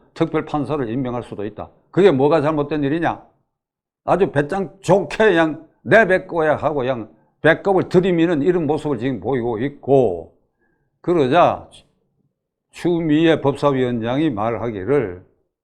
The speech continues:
"대법원장 사퇴하라. 이게 법원이 무슨 꼴이냐?"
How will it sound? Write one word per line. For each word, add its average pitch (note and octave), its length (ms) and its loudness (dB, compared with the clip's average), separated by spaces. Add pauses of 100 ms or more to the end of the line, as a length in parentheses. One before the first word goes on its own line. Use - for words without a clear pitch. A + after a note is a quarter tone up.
(160)
"대법원장 F#3 520 4
사퇴하라. D#3+ 760 0 (400)
이게 E3 160 -4
법원이 F3+ 340 2
무슨 C#3+ 300 0
꼴이냐?" D#3+ 500 0